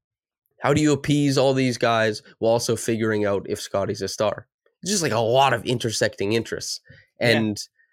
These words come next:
Speaker 1: yeah, it's just like, I don't know, maybe Grady Dick will have, like,
Speaker 2: <laughs>
Speaker 1: enough, you know, bonding TikToks to keep everybody in a good, you know, maybe, maybe they get shout outs on Scottie's Twitch channel that boosts their social. I d-, like, I don't know, man. I don't know how they do it.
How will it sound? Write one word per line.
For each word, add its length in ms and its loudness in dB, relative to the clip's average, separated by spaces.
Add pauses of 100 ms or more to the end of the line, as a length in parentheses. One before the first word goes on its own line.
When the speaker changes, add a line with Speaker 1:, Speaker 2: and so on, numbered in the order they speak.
(680)
Speaker 1:
yeah, 280 4
it's 140 -4
just 220 -2
like, 180 0 (480)
I 100 4
don't 140 4
know, 260 0 (220)
maybe 260 2
Grady 340 0
Dick 480 -4 (160)
will 160 -2
have, 220 0
like, 200 0
Speaker 2:
<laughs> 80 2
Speaker 1:
enough, 380 -2 (120)
you 140 -2
know, 360 -2 (340)
bonding 760 0
TikToks 640 -4
to 80 -4
keep 260 -6
everybody 760 0 (360)
in 280 0
a 140 0
good, 560 -2
you 120 -4
know, 220 2
maybe, 540 0 (400)
maybe 380 0
they 140 0
get 220 0
shout 320 0
outs 300 0
on 160 -2
Scottie's 460 -2
Twitch 280 -6
channel 360 0
that 220 -2
boosts 300 -2
their 420 -2
social. 720 -2
I 140 2
d-, 120 0
like, 180 0
I 140 4
don't 160 4
know, 200 0
man. 260 -2
I 140 -2
don't 120 0
know 80 2
how 140 0
they 140 -2
do 260 -4
it. 140 -8